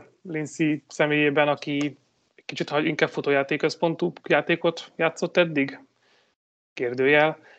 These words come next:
hogy ez mennyire fog illeni a North Carolina-i hagyományokhoz, ahol inkább mindig passzolunk, és az irányítójáték van fókuszban.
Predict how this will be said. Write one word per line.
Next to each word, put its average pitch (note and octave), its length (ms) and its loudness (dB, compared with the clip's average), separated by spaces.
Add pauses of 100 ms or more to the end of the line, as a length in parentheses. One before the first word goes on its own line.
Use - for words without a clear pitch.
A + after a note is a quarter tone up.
hogy D#3 120 -4
ez D3 100 2
mennyire D3 260 4
fog C#3+ 340 -2 (480)
illeni D3 340 2
a C#3 400 4 (480)
North C#3+ 240 -6
Carolina-i C#3+ 480 2
hagyományokhoz, C#3+ 640 -2
ahol C3+ 220 -2
inkább C#3 240 -2
mindig C3+ 280 -6
passzolunk, C#3 540 -2
és - 180 -2
az C#3 100 -2
irányítójáték C3+ 760 0
van C#3 140 -2
fókuszban. C#3+ 680 -6